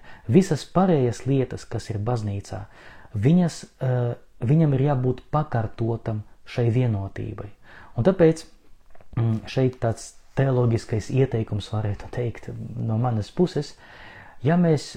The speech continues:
uzdodam sev jautājumu, vai kaut kāda lieta, vai kaut kāda iniciatīva, kuru mēs vēlamies veidot baznīcā,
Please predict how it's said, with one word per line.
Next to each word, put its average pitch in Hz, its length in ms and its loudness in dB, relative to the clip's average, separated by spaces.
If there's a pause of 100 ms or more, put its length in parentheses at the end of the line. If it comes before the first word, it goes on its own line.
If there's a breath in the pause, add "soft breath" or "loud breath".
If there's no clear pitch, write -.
(180)
uzdodam 135 460 2
sev 131 200 0
jautājumu, 110 600 -2
vai 175 140 2
kaut 156 300 -2
kāda 131 300 2
lieta, 143 400 2 (160)
vai 110 140 -2
kaut 123 260 -2
kāda 127 240 0
iniciatīva, 117 880 2
kuru 127 240 -2
mēs 120 240 -2
vēlamies 135 500 -2
veidot 120 380 0
baznīcā, 107 600 -4